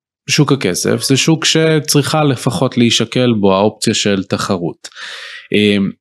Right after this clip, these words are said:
חלק מהרעיון שעומד באידיאולוגיה הזאת, ומדוע, והסיבה גם שהרבה מאוד מהביטקוינרים והקריפטונרים, אה, יתויגו גם בתור אנרכיסטים ואנטי ממסדיים ודברים מהסגנון הזה,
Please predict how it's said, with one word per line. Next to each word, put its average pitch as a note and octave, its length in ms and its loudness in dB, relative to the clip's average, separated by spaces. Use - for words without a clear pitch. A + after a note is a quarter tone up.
חלק A3 380 0
מהרעיון A2+ 1300 2
שעומד G#2 600 2
באידיאולוגיה G2+ 1300 0
הזאת, F#2 320 0
ומדוע, F#2+ 680 0
והסיבה G#2+ 500 2
גם A#2 220 0
שהרבה G2 520 0
מאוד G#2+ 320 2
מהביטקוינרים G#2+ 1080 0
והקריפטונרים, G#2+ 1040 -2
אה, G2 60 4
יתויגו A2+ 840 4
גם A2+ 260 2
בתור G#2 320 2
אנרכיסטים B2+ 800 2
ואנטי G#2+ 380 0
ממסדיים G#2 800 2
ודברים G2+ 360 0
מהסגנון A#2 480 0
הזה, E3+ 220 2